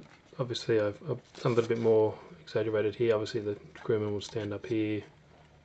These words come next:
or his feet will rub against the cup-, cupola here, and maybe slide down here on the side.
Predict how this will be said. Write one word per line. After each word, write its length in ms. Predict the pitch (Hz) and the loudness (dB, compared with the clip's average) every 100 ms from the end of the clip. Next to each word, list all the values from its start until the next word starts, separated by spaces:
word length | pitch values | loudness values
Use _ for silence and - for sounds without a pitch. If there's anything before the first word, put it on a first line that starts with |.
| - - | -20 -6
or 120 | 120 | -4
his 140 | 101 - | -4 -4
feet 220 | - 113 | -2 0
will 80 | 104 | 0
rub 200 | 104 101 | 0 0
against 340 | 101 101 - | -2 -4 -6
the 80 | 131 | -10
cup-, 220 | - - - - - - - - - - | -8 -10 -14 -20 -20 -20 -20 -20 -20 -16
cupola 420 | - 117 110 110 | -2 2 2 2
here, 440 | 104 113 110 110 101 | 0 2 4 2 0
and 180 | 95 90 - _ _ _ _ _ _ - - - | -4 -10 -16 _ _ _ _ _ _ -20 -14 -6
maybe 160 | 110 | -6
slide 380 | 101 - 110 101 | -4 -2 0 2
down 220 | 107 101 | 0 -2
here 220 | 98 120 113 | -2 -2 -2
on 100 | 104 | -4
the 80 | |
side. 440 | - - 120 131 | -6 -2 0 0